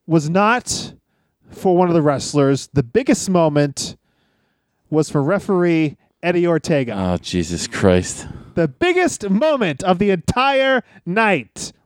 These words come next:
Speaker 1: We'll go back to the main event once again. The referee, Bandito Junior, Eddie Ortega, I believe is his name. He had the best spot of the night. You know what it was?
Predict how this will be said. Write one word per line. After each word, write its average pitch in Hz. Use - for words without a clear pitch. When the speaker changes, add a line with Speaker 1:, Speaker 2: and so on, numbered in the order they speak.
Speaker 1:
We'll 185
go 196
back 269
to -
the 233
main 226
event 196
once 190
again. 156
The 185
referee, 208
Bandito 247
Junior, 165
Eddie 311
Ortega, 202
I 147
believe 147
is 139
his 139
name. 127
He 320
had 214
the 170
best 233
spot 226
of 208
the 202
night. 190
You 156
know 165
what 190
it 202
was? 214